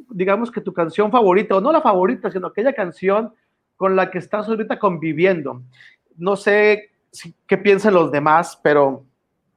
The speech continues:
hay canciones que te van marcando en cierta época.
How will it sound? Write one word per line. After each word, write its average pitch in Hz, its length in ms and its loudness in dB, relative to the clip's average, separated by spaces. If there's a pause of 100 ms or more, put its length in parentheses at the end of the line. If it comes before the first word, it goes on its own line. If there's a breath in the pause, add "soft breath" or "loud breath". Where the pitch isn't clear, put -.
(220)
hay 202 180 2
canciones 208 800 0 (460)
que 170 200 -4
te 165 320 -4
van 175 200 2
marcando 196 500 2
en 190 100 -2
cierta 190 480 2
época. 147 560 -2